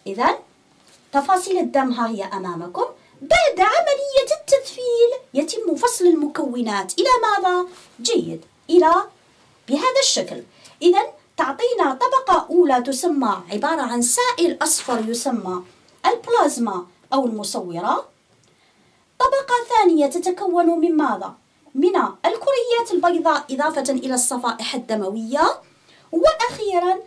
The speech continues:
الكريات الحمراء تترسب في الأسفل، في أسفل الأنبوب، وبهذا يتم فصل مكونات الدم. ملاحظة فقط،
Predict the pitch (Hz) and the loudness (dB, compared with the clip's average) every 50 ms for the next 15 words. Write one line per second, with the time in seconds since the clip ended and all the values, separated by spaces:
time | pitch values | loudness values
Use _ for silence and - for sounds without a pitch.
0 | - _ _ - 587 605 - - 494 466 370 339 311 311 370 427 427 381 294 277 | -18 _ _ -2 -2 -2 -2 -2 0 0 2 2 2 2 2 2 0 -2 -6 -6
1 | - - 302 285 302 311 311 302 285 - - 349 359 349 320 339 330 - - 285 | -6 -4 -4 -4 -2 -2 -2 -2 -4 -4 -4 -4 -2 -2 -2 -2 -2 -4 -4 -4
2 | 254 269 269 - 311 269 - 233 240 - - - 202 220 - - - _ _ _ | -4 -4 -6 -6 -8 -10 -10 -10 -12 -10 -10 -10 -10 -10 -12 -14 -18 _ _ _
3 | _ _ _ _ _ _ _ _ _ _ _ _ _ - - - - 233 240 247 | _ _ _ _ _ _ _ _ _ _ _ _ _ -20 -18 -12 -10 -8 -6 -2
4 | 254 247 - - 240 240 240 240 - - 330 - - 185 196 202 220 220 311 440 | -2 -2 -2 -2 -4 -6 -6 -4 -2 -2 -2 -2 -4 -8 -10 -10 -10 -6 -4 -2
5 | 494 466 359 381 392 359 339 339 320 285 - 349 339 320 302 302 269 - 302 302 | 0 0 0 0 -2 -2 0 0 -2 -2 -2 0 -2 0 -2 -2 -4 -6 -6 -6
6 | - 320 311 311 311 311 - - - _ - 254 - 311 277 262 262 262 254 254 | -6 -6 -4 -4 -4 -4 -6 -12 -16 _ -12 -6 -2 0 0 0 -2 -4 -4 -2
7 | 254 254 254 254 - 277 254 - - _ _ _ - 330 339 - - - - - | -2 -2 -4 -4 -4 -6 -6 -8 -12 _ _ _ 2 2 2 2 0 -6 -14 -16
8 | - _ _ - _ _ _ _ - - - - - - 415 494 554 554 - - | -18 _ _ -20 _ _ _ _ -20 -20 -20 -12 -4 2 4 4 4 4 4 2
9 | - 330 320 302 302 339 - - 143 - | 2 2 2 2 0 0 -2 -4 -6 -8